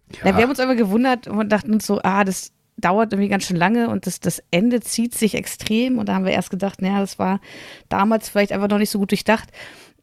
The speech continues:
Speaker 1: Ähm, aber wir haben da ein bisschen die normalen Regeln und dann gibt's noch so eine Familienspielversion, also wir beim Nachschauen irgendwie durcheinander gekommen. Ähm,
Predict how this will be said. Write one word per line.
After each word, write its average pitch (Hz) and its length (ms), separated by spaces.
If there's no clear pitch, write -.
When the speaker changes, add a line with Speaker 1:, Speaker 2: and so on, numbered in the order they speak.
Speaker 1:
Ähm, 185 400
aber 175 240
wir 175 140
haben 180 140
da 180 100
ein 175 100
bisschen 175 320
die 165 280
normalen 196 400
Regeln 233 220
und 220 60
dann 208 80
gibt's 202 180
noch 196 100
so 190 100
eine 190 120
Familienspielversion, 202 1600
also 190 160
wir 185 80
beim 175 180
Nachschauen 185 420
irgendwie 185 280
durcheinander 180 400
gekommen. 175 380
Ähm, 156 320